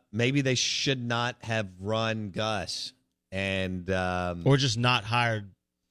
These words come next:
Speaker 2: Harsin.
Speaker 1: Maybe that, too. Maybe they should have just hired Hugh Freeze. You know, maybe, maybe this is enough, 'cause it will take a program like Auburn, who doesn't give a blank.
Speaker 2: Who will do anything to get past
Speaker 1: Yeah, who
Speaker 2: Alabama.
Speaker 1: be,
Speaker 2: Yeah.
Speaker 1: when you, when you have that big monster in the state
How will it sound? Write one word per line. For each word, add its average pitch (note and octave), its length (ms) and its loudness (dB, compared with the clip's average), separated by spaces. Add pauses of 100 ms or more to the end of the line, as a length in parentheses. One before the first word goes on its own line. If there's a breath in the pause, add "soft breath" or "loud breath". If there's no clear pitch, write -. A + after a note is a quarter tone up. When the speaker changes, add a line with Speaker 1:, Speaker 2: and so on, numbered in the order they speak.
Speaker 2:
Harsin. G#2+ 300 4
Speaker 1:
Maybe D#3 260 4
that, D3 280 2
too. A#2+ 260 -2
Maybe A#2 220 -2
they C3+ 100 0
should D3+ 180 -2
have B2 60 -2
just B2+ 160 -2
hired B2+ 260 2
Hugh B2 160 -2
Freeze. G2+ 440 -4 (460)
You A2+ 100 4
know, B2+ 120 4
maybe, F#3 400 2
maybe B3 280 2
this C4+ 240 0
is B3+ 160 -4
enough, G#3+ 420 -2
'cause F3 240 -2
it G#3 140 -2
will G3+ 140 -4
take B3 400 -2
a F#3 120 0
program D#3+ 680 -2
like C3+ 360 0
Auburn, A#2+ 540 -2
who A2+ 180 -2
doesn't A2+ 420 0
give A#2+ 240 0
a C3 60 0
blank. C#3 500 0 (320)
Speaker 2:
Who D3 120 10
will D3+ 100 6
do D#3 160 6
anything D3 420 0
to A2+ 100 -8
get A2 200 -4
past D#3+ 160 6
Speaker 1:
Yeah, F#3 80 6 (160)
who - 80 4
Speaker 2:
Alabama. G2 260 0
Speaker 1:
be, D3+ 120 0
Speaker 2:
Yeah. G#2 140 2
Speaker 1:
when F#2+ 140 2
you, D3 140 -4
when C#3 220 -2
you C3+ 100 0
have C#3 240 0
that C3 220 0
big C3 160 0
monster B2 540 0
in C#3+ 120 -2
the C#3 80 -2
state D3 460 0